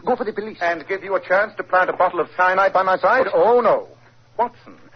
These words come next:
Speaker 2: stay here and listen to Marivaux confess how he murdered Drenko.
Speaker 1: You,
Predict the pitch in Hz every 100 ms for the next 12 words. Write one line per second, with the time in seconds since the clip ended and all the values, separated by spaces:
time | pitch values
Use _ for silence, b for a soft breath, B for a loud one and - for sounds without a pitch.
0 | b _ - 233 269 247 208 185 196 202
1 | 175 180 160 143 160 - 170 - 254 269
2 | - 208 180 226 208 196 165 156 175 156
3 | 120 -